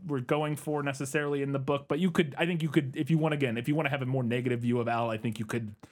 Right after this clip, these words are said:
ascribe some of that to some of his motivation,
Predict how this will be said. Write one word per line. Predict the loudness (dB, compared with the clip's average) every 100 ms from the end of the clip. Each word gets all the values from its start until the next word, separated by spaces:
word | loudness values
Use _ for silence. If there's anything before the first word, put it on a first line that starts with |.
| -20 -20 -20 _ -2
ascribe | -2 2 0 0 -2
some | -2 0
of | 0 0
that | 0 -2 -4
to | -4
some | -2 -4 -4
of | -2
his | -2 -4 -8 -20 -20 _ _ _ _
motivation, | 2 4 4 2 0 -2 0 -2